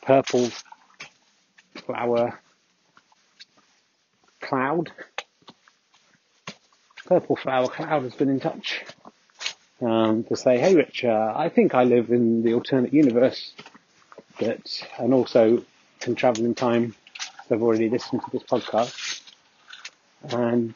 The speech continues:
uh, we have Brexit here." It's been really bad. It's exactly like you said it would be. Um,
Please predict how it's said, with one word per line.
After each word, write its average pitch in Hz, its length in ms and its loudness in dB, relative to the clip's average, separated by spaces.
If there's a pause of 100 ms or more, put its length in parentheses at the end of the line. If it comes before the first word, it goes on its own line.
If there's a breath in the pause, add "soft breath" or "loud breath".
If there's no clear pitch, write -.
(100)
uh, 120 200 4
we 170 160 6
have 147 240 4
Brexit - 380 -2
here." 110 240 2 (1500)
It's - 80 -20
been 156 160 -14
really 131 200 4
bad. 127 160 -2
It's - 180 -4
exactly 139 480 0
like 117 160 0
you 131 100 0
said 170 160 -2
it 151 80 -2
would 104 160 -6
be. 98 200 -8 (1080)
Um, 113 260 -2